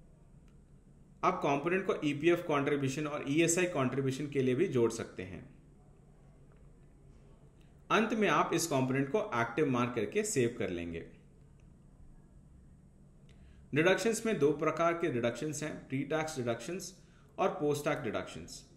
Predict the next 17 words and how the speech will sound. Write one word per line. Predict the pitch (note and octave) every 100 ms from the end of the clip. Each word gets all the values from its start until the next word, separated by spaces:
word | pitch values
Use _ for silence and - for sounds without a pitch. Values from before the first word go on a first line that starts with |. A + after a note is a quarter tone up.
| - - - D#3
इनकम | F#3+ A3 G#3+
टैक्स | G3 F#3 -
कैलकुलेट | E3 C3+ C3+ D3+ -
करने | B2+ D3
से | C#3
पहले | E3+ C3 A#2+ -
किए | - D3+ D#3+
जाने | C#3 B2+
वाले | A#2 A2+ A#2+
डिडक्शंस | G2+ G2+ - F3 F3+ -
जैसे | A2 A#2
कि | G#2+ A2+ G#2+ - - - -
वॉलंटरी | A2+ B2 C3 C3+ C3
प्रोविडेंट | B2+ A2 G#2 A2
फंड, | - G2 F#2+ -
मेडिक्लेम | A2 A#2 C3+ C3+ C3 A#2
डिडक्शन, | G2 F#2+ - G2